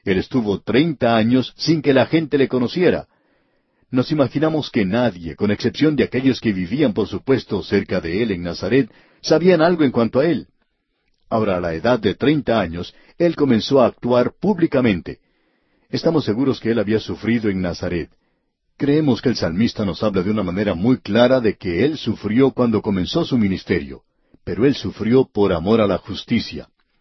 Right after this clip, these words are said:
Usted y yo vamos a sufrir, y Él nos dejó un ejemplo que seguir.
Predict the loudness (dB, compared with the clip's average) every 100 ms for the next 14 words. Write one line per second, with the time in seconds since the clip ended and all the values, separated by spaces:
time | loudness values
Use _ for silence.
0 | _ _ -6 -4 0 0 2 2 2 0
1 | 0 0 -2 -2 -4 -4 -12 _ _ _
2 | _ 0 2 4 4 2 0 0 2 2
3 | 0 0 -2 0 -2 -2 -2 -2 -4 -8